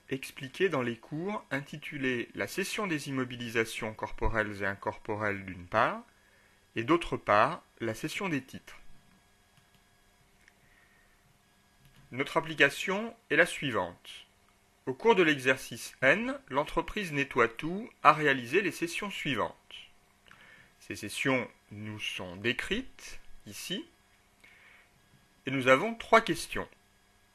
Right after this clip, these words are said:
Présenter tout d'abord l'extrait du plan d'amortissement de la camionnette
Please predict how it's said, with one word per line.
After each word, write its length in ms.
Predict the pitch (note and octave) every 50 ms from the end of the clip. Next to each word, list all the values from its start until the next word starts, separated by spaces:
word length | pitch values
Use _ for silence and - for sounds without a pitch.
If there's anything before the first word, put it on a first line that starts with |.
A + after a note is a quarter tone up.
| _ _ _ -
Présenter 500 | - - G3 F#3+ F3+ F3+ E3+ - F3 E3+
tout 80 | E3+ D3+
d'abord 380 | C3 C3 B2+ B2+ C3 B2+ B2
l'extrait 480 | B2 C#3 D#3 - - - - - F3+ D#3
du 80 | C#3+
plan 220 | C3+ - - C#3 B2+
d'amortissement 800 | B2+ A#2+ A#2 A#2+ - - - B2+ - - - C3 B2+ B2 B2
de 100 | A2+ A2
la 120 | G#2+ G#2 G#2+
camionnette 840 | - - A2+ G#2+ A2 A2+ A2 A2+ A2 A2 - - - - - -